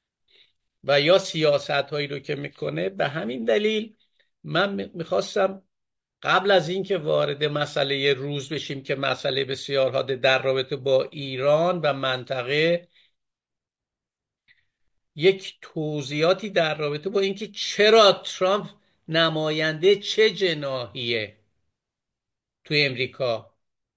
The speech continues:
و این تنها امریکا نیست. شما می‌بینید که این جناح با حزب راست آلمان، راست افراطی، آ اف دی و یا با حزب،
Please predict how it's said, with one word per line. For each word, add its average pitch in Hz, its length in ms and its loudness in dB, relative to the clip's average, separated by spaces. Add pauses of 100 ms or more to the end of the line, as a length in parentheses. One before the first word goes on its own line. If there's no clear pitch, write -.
(500)
و 151 40 0
این 180 220 2
تنها 165 360 4
امریکا 190 580 2
نیست. 208 800 -4 (340)
شما 139 360 -8
می‌بینید 196 500 -2
که 190 260 2
این 208 260 0
جناح 165 760 0 (500)
با 156 180 2
حزب 165 500 2
راست 147 580 0
آلمان، 151 1000 -2 (640)
راست 143 300 -2
افراطی، 131 840 -2 (480)
آ 143 140 0
اف 131 320 0
دی 113 300 -8 (1040)
و 143 160 6
یا 170 240 8
با 165 220 6
حزب، 165 500 4